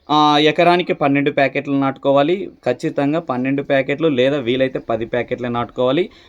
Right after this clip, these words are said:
వీలైనంత సాలుకి సాలుకు ఎడం దూరం,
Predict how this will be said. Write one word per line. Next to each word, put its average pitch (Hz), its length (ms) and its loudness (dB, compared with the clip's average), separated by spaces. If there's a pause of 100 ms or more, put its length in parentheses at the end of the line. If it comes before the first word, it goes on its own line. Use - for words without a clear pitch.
(120)
వీలైనంత 208 1080 2 (120)
సాలుకి 180 640 0
సాలుకు 160 460 0
ఎడం 147 360 0
దూరం, 156 280 4